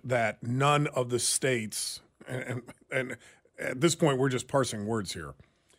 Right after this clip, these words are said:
none of the states ever actually seceded from the Union. And they were, all the states were just put, it was Texas versus White, eighteen seventy, and they were put back into the Union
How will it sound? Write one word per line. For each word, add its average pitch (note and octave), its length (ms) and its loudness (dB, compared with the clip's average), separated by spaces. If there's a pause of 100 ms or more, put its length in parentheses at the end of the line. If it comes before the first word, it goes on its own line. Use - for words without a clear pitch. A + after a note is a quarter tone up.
(460)
none D3 320 6
of F3 100 10
the D#3+ 120 6
states C#3+ 540 2 (120)
ever C#3 540 4 (320)
actually B2+ 600 2
seceded C3 720 0
from A#2+ 280 -2
the G#2 100 -4
Union. F2 340 -8 (720)
And B2+ 140 0
they B2+ 80 4
were, B2+ 200 2
all D#3 180 10
the D3 100 6
states C#3+ 400 2
were B2+ 80 0
just A#2 220 -2
put, D#3 200 -6 (120)
it B2+ 120 0
was G#2 140 -6
Texas D#3 320 -4
versus C3+ 380 -2
White, B2 280 -2
eighteen C3 300 -2
seventy, G#2+ 460 -6 (360)
and B2 140 -2
they B2 60 2
were A2+ 140 2
put A#2 340 -2
back C#3 320 6
into B2+ 260 -2
the A2+ 100 -2
Union A#2+ 460 0